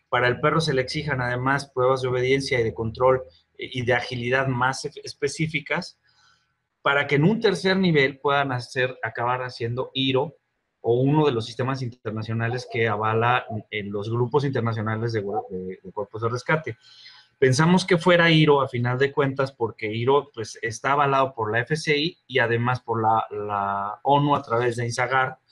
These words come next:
eh, como procedimiento del, del usar.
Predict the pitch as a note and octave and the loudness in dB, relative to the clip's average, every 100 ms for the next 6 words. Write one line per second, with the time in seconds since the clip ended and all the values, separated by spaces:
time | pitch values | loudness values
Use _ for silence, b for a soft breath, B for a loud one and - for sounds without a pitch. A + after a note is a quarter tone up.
0 | b b _ _ A2 A2 G#2+ G#2 G2+ _ | b b _ _ -4 0 0 0 -4 _
1 | - B2 B2 B2+ B2+ B2 B2 B2 C3+ C3 | -4 0 0 2 2 4 2 4 2 4
2 | C3 A#2+ A#2 A2 A2 G2+ G#2+ G#2 G2+ G#2 | 2 4 0 0 -4 -6 -2 -2 -2 -8
3 | G#2 A2 A2+ D#3+ D3 - | -10 -8 -2 0 0 -4